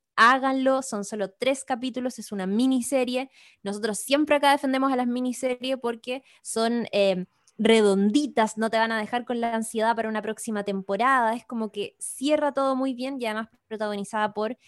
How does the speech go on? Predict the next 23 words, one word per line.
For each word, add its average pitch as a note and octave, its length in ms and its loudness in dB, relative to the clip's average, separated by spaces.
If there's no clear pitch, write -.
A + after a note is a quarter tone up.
eh, G3 280 2
Daniela G3+ 340 0
Ramírez G#3 580 -2
y G#3 100 -2
Néstor G3 340 -4
Cantillana F#3+ 480 -4
y F#3+ 120 -2
otro, G3 420 -6
tanta C4 380 -2
cantidad A3+ 540 0
de G3+ 260 0
actores G#3 560 -4
muy, A3+ 480 2
muy, B3+ 500 0
muy G#3+ 480 0
talentosos. C4+ 720 -8
Isabel, A3 640 4
disponible A3+ 540 -2
ya A3+ 260 2
en G3 180 -2
Amazon A3 500 -2
Prime G#3 360 2
Video. A3+ 440 0